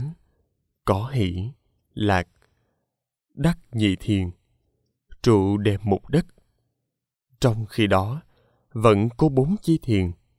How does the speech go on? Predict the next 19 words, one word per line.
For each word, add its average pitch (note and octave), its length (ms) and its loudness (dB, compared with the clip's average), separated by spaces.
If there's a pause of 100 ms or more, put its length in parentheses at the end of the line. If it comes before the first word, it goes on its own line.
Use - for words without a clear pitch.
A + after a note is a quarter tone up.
(240)
là G2 280 0
tứ, G2+ 300 0 (760)
hỷ, G2 360 0 (640)
lạc G2+ 320 -2 (380)
và G2+ 380 0
nhất A2+ 220 -2 (100)
tâm. A2+ 180 0 (880)
Như C#3+ 140 6
thế B2+ 460 2
gọi G2+ 200 4
là G2 400 -4 (100)
nhị G2+ 360 2
thiền. G2 260 0 (920)
Còn G#2+ 340 2
những G2 200 0
pháp - 300 -2
ngoài G2+ 160 4
ra A#2+ 400 -4 (360)
tương B2 280 4